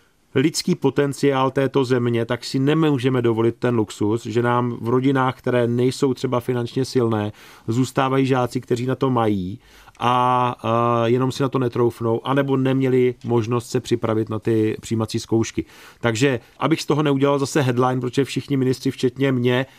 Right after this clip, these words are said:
v minulosti, když řekli, že by chtěli rušit nebo omezovat víceletá gymnázia, ne, já bych primárně si myslel, že máme natolik zlepšit kvalitu druhých stupňů základních škol,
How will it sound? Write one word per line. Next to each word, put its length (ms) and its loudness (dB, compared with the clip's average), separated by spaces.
v 20 -10
minulosti, 420 0
když 180 0
řekli, 260 0
že 120 2
by 80 2
chtěli 460 2
rušit 540 0
nebo 160 0
omezovat 480 0
víceletá 400 0
gymnázia, 640 2
ne, 160 2
já 140 2
bych 140 0
primárně 460 2
si 120 -2
myslel, 300 2
že 100 2
máme 400 2
natolik 380 0
zlepšit 340 -2
kvalitu 460 2
druhých 300 2
stupňů 300 0
základních 500 0
škol, 480 2